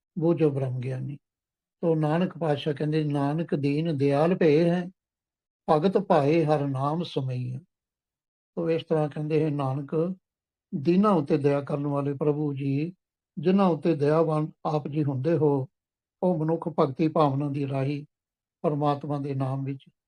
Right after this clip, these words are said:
ਲੀਨ ਹੋ ਜਾਂਦੇ ਹਨ। ਉਹਨਾਂ ਦਾ ਲੋਕ ਸੁਖੀਆ, ਪਰਲੋਕ ਸੁਹੇਲੇ,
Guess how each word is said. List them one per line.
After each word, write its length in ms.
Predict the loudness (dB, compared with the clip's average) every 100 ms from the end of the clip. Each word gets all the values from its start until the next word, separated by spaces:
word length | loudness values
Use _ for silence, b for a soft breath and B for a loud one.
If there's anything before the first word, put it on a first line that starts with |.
| _ _ _ _
ਲੀਨ 280 | -4 -2 0
ਹੋ 180 | -2 -4
ਜਾਂਦੇ 360 | -4 -6 -4 -4
ਹਨ। 200 | -6 -6
ਉਹਨਾਂ 220 | -6 -4
ਦਾ 120 | -6
ਲੋਕ 280 | -6 -6 -8
ਸੁਖੀਆ, 440 | -10 -10 0 2 2
ਪਰਲੋਕ 380 | -2 -4 -6
ਸੁਹੇਲੇ, 520 | -6 -2 0 0 -4